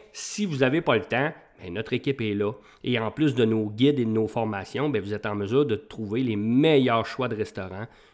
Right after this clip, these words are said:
que vous avez du côté de Disney. Il y a quatre cents points de, de restauration à Disney, là. Il y a du stock, là. Donc, euh, resto rapide, resto table, resto signature, et cetera. Donc, euh, beaucoup, beaucoup d'informations à aller chercher, là, dans nos petits guides.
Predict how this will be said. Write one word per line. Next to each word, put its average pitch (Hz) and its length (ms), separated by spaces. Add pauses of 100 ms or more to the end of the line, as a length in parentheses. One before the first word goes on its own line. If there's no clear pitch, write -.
que - 100
vous 110 220
avez 98 200
du 117 120
côté 104 260
de 104 60
Disney. 98 300
Il - 20
y 107 40
a 104 40
quatre - 220
cents 175 260
points 175 260
de, 120 280 (260)
de 127 60
restauration 123 600
à 117 80
Disney, 101 320
là. 92 140
Il 98 60
y - 20
a - 20
du 98 100
stock, - 320
là. 95 140 (420)
Donc, 98 300
euh, 98 220
resto 107 260
rapide, 127 440
resto 113 400
table, 143 380
resto 127 280
signature, 127 640
et 117 80
cetera. 110 520 (500)
Donc, 117 380
euh, 104 240
beaucoup, 131 260
beaucoup 143 220
d'informations 120 580
à - 20
aller 110 100
chercher, - 380
là, 120 100
dans 104 140
nos 113 100
petits - 240
guides. 92 340